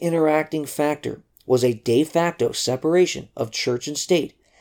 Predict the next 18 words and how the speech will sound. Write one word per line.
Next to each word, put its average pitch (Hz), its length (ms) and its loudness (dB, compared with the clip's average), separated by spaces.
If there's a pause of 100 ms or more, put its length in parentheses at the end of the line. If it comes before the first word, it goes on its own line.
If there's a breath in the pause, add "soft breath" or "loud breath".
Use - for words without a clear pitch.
(140 soft breath)
that 127 140 4
resulted 135 500 6
from 113 180 -4
historical 120 560 4
dynamics 160 680 0 (300)
and 131 120 -2
gave 131 220 8
religious 120 500 2
leaders 175 420 4
and 143 280 -2
thinkers 147 420 0 (200)
the 156 100 2
incentives 180 840 2
and 175 280 -4
freedom 202 500 -2 (440 soft breath)
to 131 100 0
develop 131 440 6
ideas 185 640 4